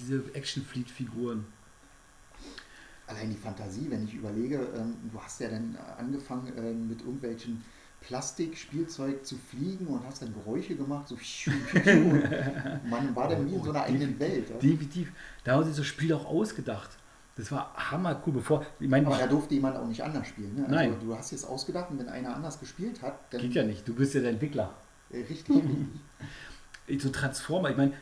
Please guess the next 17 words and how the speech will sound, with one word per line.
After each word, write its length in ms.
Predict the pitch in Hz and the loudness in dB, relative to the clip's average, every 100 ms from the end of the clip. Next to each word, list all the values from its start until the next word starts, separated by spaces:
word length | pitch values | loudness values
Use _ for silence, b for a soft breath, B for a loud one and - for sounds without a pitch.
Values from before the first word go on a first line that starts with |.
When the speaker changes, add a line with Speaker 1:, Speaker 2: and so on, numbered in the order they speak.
| - | -4
Speaker 1:
die 240 | 127 123 113 | -2 0 2
Sachen 300 | 143 - 165 | 2 2 2
haben 80 | |
ja, 140 | 156 131 | 4 4
wenn 120 | 139 | 4
überhaupt, 340 | 143 135 175 139 | 4 0 0 0
mal 80 | |
so 80 | 131 | 2
ein 100 | 131 | 2
Piu-Piu 460 | - 202 - 311 247 | 2 0 4 6 6
gemacht, 320 | 123 107 - | 4 2 -2
also 160 | 120 117 | -6 -4
was 60 | |
du 40 | 113 | -4
drauf 200 | 110 107 | -6 -6
gedrückt 240 | 113 110 | -8 -6
hast, 180 | 143 143 | -6 -6